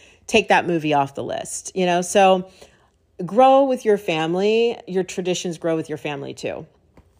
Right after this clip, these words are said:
So I would say, you know, have a night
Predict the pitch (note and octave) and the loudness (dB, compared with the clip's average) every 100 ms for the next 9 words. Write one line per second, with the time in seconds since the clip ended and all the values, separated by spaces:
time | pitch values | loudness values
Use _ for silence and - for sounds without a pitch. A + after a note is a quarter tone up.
0 | - - - A#3 G#3 - G3+ A3+ B3+ - | -20 -16 -2 4 6 6 4 2 0 2
1 | A3 G3 F#3+ F#3 F3+ D#3+ D#3+ - - F#3 | 6 6 4 0 -2 -2 -4 -4 -2 0
2 | G#3+ G3+ F#3+ F#3 F3+ | 0 -2 0 0 -2